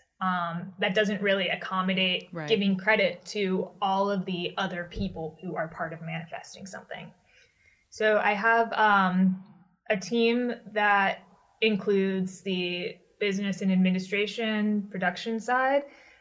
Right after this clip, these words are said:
Speaker 1: as well as a studio art team who helps me with painting large-scale installations. So in multiple realms, I have people that are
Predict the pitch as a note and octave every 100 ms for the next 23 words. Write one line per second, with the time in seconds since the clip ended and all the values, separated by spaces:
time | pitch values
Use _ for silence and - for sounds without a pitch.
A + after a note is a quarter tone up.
0 | - G#3+ F#3+ F#3+ F#3+ F#3+ F#3+ F3+ F3+ F3+
1 | F3+ F#3 - F#3+ F3+ F3+ F#3 F3 F3 E3
2 | - A3 C#4+ - G3 F#3 F#3 F3 - G3
3 | F#3 F3+ E3 F#3 F3 F3+ F3 E3 E3 -
4 | F3+ E3 E3 F3+ - F#3 E3 E3 G#3 C4
5 | - - _ _ _ _ - G3 E3+ E3+
6 | E3+ F#3 F3 E3+ E3 G3+ G#3 G3+ G3+ G3+
7 | F3+ F3 E3 E3 E3 E3+ E3+ F#3 E3+ E3
8 | D#3+ E3 - _ F#3 F#3 E3+ E3 D#3+ E3
9 | E3 E3+ E3 D#3 D#3 -